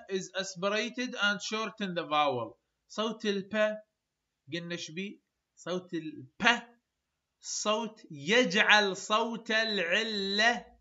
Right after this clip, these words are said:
الذي قبله قصيرا.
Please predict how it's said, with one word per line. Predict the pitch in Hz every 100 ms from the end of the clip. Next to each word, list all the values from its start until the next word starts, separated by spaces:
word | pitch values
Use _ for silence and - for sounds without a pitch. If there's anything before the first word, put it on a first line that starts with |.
| _ _ -
الذي | 202 214 196 190 214 202 202 190 170
قبله | - 202 165 185 185 180 180 180
قصيرا. | 160 147 156 151 135 113 101